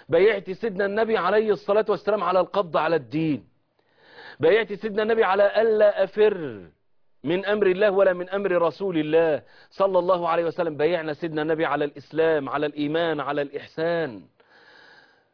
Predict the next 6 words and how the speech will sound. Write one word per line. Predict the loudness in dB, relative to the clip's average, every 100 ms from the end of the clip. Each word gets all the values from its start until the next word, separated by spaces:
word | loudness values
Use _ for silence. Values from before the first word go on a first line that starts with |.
| -6
بايعنا | -2 0 -2 -6
سيدنا | -10 -12 -10
النبي، | -14 -16 -20 _ _ _ _ _ _ _ _ _ _ _ _ -8
نحن | -8 -6 -8
الذين | -6 -6 -8 -10 -10
بايعوا. | -10 -12 -12 -18